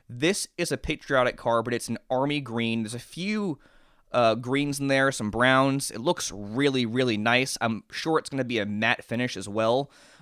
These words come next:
but it's a military degree equivalent Dow car. There's a bunch of names written out on it, I guess, uh, paying tribute to some of the guys and women that have, uh, taken part in this program.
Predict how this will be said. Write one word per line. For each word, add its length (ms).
but 360
it's 280
a 160
military 580
degree 440
equivalent 680
Dow 300
car. 440
There's 120
a 40
bunch 240
of 60
names 300
written 240
out 160
on 100
it, 240
I 120
guess, 280
uh, 200
paying 260
tribute 300
to 80
some 120
of 60
the 80
guys 480
and 220
women 300
that 160
have, 220
uh, 320
taken 220
part 220
in 40
this 100
program. 580